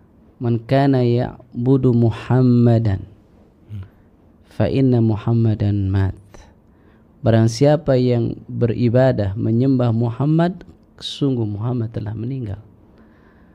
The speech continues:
Speaker 1: "Wa man kana ya'budullaha fa innallaha hayyun la yamut." Dan barang siapa yang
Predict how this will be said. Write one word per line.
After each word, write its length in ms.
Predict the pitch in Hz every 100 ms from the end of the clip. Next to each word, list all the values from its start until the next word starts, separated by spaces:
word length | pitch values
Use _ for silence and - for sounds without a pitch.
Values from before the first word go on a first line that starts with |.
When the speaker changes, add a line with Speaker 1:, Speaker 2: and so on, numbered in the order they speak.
| _ _ _ _
Speaker 1:
"Wa 140 | - 113
man 160 | 113 117
kana 300 | 147 160 143
ya'budullaha 1040 | 147 - 123 120 113 107 113 123 117 110
fa 120 | 110
innallaha 720 | 104 110 107 107 110 110 104 95 -
hayyun 380 | 135 110 101 101
la 160 | 101
yamut." 400 | 101 95 107 104 - - - - _ _ - _ _ -
Dan 180 | 104 104
barang 300 | 127 143 131
siapa 460 | - 135 - 135
yang 400 | 123 120 117 120